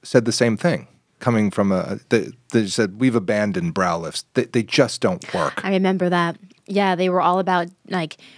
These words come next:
Speaker 2: rejuvenating the upper eyelid and doing fat transfers and skin excisions. But yeah, they'd kind of stopped doing the brows completely.
Speaker 1: So, um, as,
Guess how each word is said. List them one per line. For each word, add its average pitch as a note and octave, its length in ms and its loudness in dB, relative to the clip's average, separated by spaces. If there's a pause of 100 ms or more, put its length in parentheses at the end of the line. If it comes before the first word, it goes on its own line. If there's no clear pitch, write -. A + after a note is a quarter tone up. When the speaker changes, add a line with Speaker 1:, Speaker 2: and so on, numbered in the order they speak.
(180)
Speaker 2:
rejuvenating F#3+ 600 0
the E3 140 -2
upper F3+ 280 2
eyelid E3 760 0
and D#3+ 140 -8
doing C#3+ 160 -8
fat - 240 -2
transfers E3+ 800 -2
and D#3 400 -14
skin - 260 -4
excisions. D#3+ 640 -6
But E3 200 -8
yeah, E3+ 180 -2
they'd D#3+ 180 -8
kind E3+ 220 -4
of D#3+ 80 -6
stopped E3 320 -6
doing E3 240 -8
the D#3+ 80 -10
brows D#3+ 320 -4
completely. D#3 520 -10 (1600)
Speaker 1:
So, G2+ 280 4 (180)
um, F2+ 440 -2 (140)
as, G#2 340 0